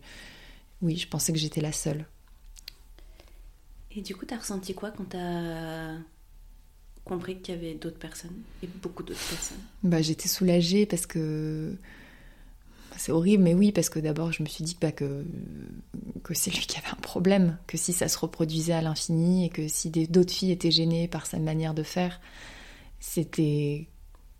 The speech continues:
Speaker 1: sans doute que le problème ne venait pas seulement de moi, ou ne venait pas de moi. Même ça, j'ai mis plus de temps. Je me suis, d'abord, je me suis dit, « Ça vient pas que de moi et c'est lui qui est, qui est étrange » ou,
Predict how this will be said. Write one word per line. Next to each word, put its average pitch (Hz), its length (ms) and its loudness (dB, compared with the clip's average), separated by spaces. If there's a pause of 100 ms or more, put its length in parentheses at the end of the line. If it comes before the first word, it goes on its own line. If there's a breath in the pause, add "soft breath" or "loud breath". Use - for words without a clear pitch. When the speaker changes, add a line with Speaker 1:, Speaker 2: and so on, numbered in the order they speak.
(140)
Speaker 1:
sans 165 220 -2
doute 165 260 -2
que - 120 0
le 151 200 2
problème 160 460 0
ne 156 220 0
venait 151 280 -2
pas 151 480 -4 (100)
seulement 156 420 0
de 156 80 2
moi, 185 300 4 (320 loud breath)
ou 170 80 4
ne 156 100 6
venait 156 180 2
pas 156 160 2
de 156 60 6
moi. 175 200 6
Même 156 160 4
ça, 165 160 2
j'ai 156 120 2
mis 156 120 2
plus 160 180 0
de 175 100 4
temps. 180 240 4
Je 156 80 0
me 156 60 4
suis, 151 80 -4
d'abord, 160 220 4
je 170 100 2
me 151 60 4
suis - 140 -4
dit, « 160 140 0
Ça 175 100 2
vient 156 180 0
pas 160 160 0
que - 140 0
de 175 80 6
moi 185 260 6
et 175 60 2
c'est 175 140 -4
lui 175 360 0
qui 156 260 -4
est, 147 40 -6
qui 143 120 -6
est 131 40 -2
étrange » 185 580 0
ou, 156 80 -4